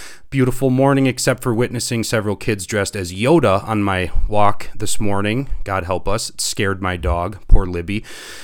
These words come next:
So let's jump into some news together. So the big news, well, you know what the big news is, and you know what both sides are saying about the big news. So we'll move on to something that doesn't make even more Americans absolutely hate one another.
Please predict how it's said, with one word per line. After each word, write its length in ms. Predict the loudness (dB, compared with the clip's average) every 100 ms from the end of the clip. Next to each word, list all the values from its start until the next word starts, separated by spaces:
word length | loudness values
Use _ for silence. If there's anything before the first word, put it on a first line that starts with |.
| -14 -12 -10
So 120 | 2 4
let's 160 | 8
jump 240 | 12 12 12
into 140 | 10
some 220 | 4 4
news 220 | 4 2 0
together. 420 | 0 0 0 0 -2 -4 -14 -16 -18 -16 -6
So 160 | 4 4
the 80 |
big 260 | 6 6 6
news, 400 | 6 6 2 -2 0
well, 340 | 4 4 2 -8 2
you 100 | 4
know 160 | 6
what 200 | 4 2
the 40 | 2
big 280 | 4 4
news 260 | 0 0 -2
is, 260 | -4 -4 -2
and 160 | 0
you 80 | 0
know 220 | 2 2
what 480 | 2 2 0 0 2
both 220 | 2 2
sides 440 | 0 0 2 0 -4
are 200 | -4 -4
saying 520 | -2 2 4 2 0
about 300 | 0 0 0
the 80 | 2
big 260 | 2 2
news. 380 | 0 -4 -4 -4
So 260 | 0 2 2
we'll 220 | 4 4
move 220 | 4 4
on 160 | 2 2
to 40 |
something 380 | 2 0 2 0
that 160 | 0
doesn't 300 | 0 0 0
make 280 | 0 -4 -4
even 360 | -6 -2 0 0
more 380 | 2 4 4 2
Americans 760 | 0 0 0 -2 -2 -2 -2
absolutely 640 | -2 -2 -2 -4 -4 -6 -8
hate 440 | -8 0 0 0
one 220 | -2 -2
another. 480 | -2 -4 -4 -2